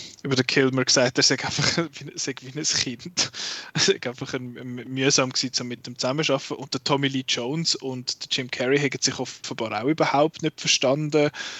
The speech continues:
Also es ist dort allgemein ein bisschen turbulent gewesen. Und nach dem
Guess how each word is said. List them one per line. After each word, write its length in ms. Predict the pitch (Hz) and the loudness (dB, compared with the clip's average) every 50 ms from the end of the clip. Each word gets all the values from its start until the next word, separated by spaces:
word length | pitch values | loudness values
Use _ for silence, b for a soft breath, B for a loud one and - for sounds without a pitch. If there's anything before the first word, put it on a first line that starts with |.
| B B B B B B B | B B B B B B B
Also 160 | - - 135 | 2 4 4
es 100 | 131 - | 6 6
ist 180 | 147 135 - - | 6 4 6 6
dort 260 | 143 139 131 - - | 6 6 4 2 -4
allgemein 460 | 113 120 131 139 147 143 135 131 131 | -2 -2 0 0 0 0 0 0 0
ein 120 | 131 135 135 | 0 -2 -2
bisschen 240 | - 139 135 - - | -2 -4 -4 -4 -2
turbulent 640 | - 139 139 139 143 139 135 120 113 139 156 - | -2 -2 0 2 2 2 4 2 2 -2 -4 -2
gewesen. 300 | - - - 131 127 156 B B B B B B B B B _ _ _ _ _ _ _ _ _ _ | 0 0 0 2 0 -2 B B B B B B B B B _ _ _ _ _ _ _ _ _ _
Und 380 | - 156 143 139 139 135 - | -2 -2 0 0 -2 -6 -8
nach 300 | 147 143 143 143 147 143 | -4 0 2 2 2 2
dem 400 | - - 147 143 147 160 165 165 | 4 4 4 4 4 2 -2 -6